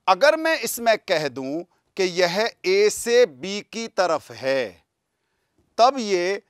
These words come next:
हो गया सदिश राशि। इसको और समझने के लिए हम जब ग्राफ में आते हैं,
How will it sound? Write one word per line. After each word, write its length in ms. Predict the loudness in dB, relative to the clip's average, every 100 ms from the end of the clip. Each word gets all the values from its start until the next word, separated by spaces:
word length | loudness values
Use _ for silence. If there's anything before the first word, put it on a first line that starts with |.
| _ _ _
हो 180 | -6 -2
गया 380 | 0 2 2 0 _ -20
सदिश 460 | -6 -4 -4 -6
राशि। 360 | -8 -12 -14 -20 _ _ _ -12
इसको 260 | -12 -12 -14 0
और 320 | 4 6 6
समझने 560 | 2 -2 -2 -4 -6 -8
के 200 | -8 -10
लिए 400 | -10 -6 -6 -6 -10 _ -4
हम 160 | -2
जब 200 | 2 2 2 -4
ग्राफ 440 | 2 4 4 2
में 160 | -2 2
आते 400 | 4 2 -2 -10
हैं, 220 | -10